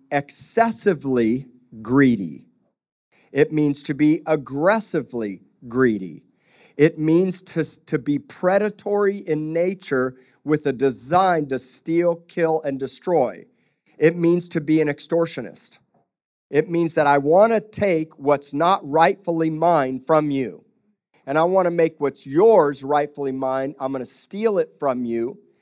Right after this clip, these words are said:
And I'm predatory in nature. That's what a wolf is. So when he says, "I'm sending you out as lambs among wolves," what you have to understand <clears throat>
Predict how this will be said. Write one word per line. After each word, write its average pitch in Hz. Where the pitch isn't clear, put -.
And 139
I'm 135
predatory 185
in 143
nature. 156
That's 127
what 127
a 120
wolf 117
is. -
So 160
when 165
he 160
says, 185
"I'm 156
sending 196
you 180
out 175
as 127
lambs 170
among 143
wolves," 160
what 147
you 160
have 180
to 185
understand 175
<clears throat> -